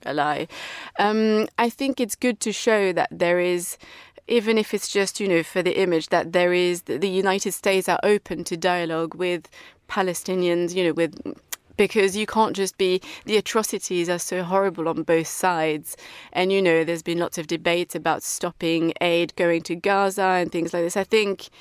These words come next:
you have to be reasonable and show that there is always maybe a, a bit of hope that peace can come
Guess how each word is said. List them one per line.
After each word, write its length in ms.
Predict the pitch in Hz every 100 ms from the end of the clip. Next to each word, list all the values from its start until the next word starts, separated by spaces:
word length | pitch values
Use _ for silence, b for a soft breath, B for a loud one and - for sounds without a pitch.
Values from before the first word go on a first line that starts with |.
| B B -
you 120 | 220
have 240 | 214 214 -
to 120 | -
be 160 | 180 175
reasonable 600 | 185 175 175 165 170 165
and 200 | 165 175
show 480 | - - 185 175
that 240 | 165 156 - -
there 320 | 165 175 170
is 280 | 170 170 - -
always 480 | 196 190 190 180 175
maybe 380 | 185 175 170 175
a, 120 | 170 - _
a 80 | 170
bit 180 | 170 170
of 260 | 165 170 - _ -
hope 380 | 220 202 -
that 180 | - - _ _ -
peace 280 | 214 202
can 140 | - 208
come 400 | 214 202 233